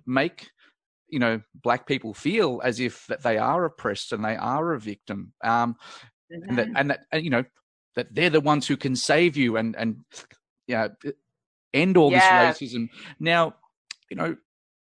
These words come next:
Speaker 1: I, I, as you said, I, I, I disagree with that. I mean, you know, it, it's, it's basically saying that, you know, a black person is not gonna be as good as a,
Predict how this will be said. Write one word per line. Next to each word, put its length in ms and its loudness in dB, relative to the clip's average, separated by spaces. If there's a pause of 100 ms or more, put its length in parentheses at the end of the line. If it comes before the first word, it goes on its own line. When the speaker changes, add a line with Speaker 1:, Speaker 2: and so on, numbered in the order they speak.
(100)
Speaker 1:
I, 380 2
I, 100 -6
as 220 0
you 80 -8
said, 180 -4
I, 500 4
I, 80 -2 (120)
I 80 0
disagree 480 -6
with 180 -4
that. 200 0
I 60 2
mean, 280 -4 (360)
you 60 -4
know, 260 0 (100)
it, 160 -8
it's, 160 -8
it's 220 -10
basically 480 -6
saying 360 0
that, 240 0 (400)
you 100 -8
know, 220 0 (140)
a 100 -4
black 300 -2
person 560 0 (240)
is 160 -8
not 200 0
gonna 160 0
be 200 -2
as 100 -2
good 240 0
as 260 -2 (280)
a, 100 0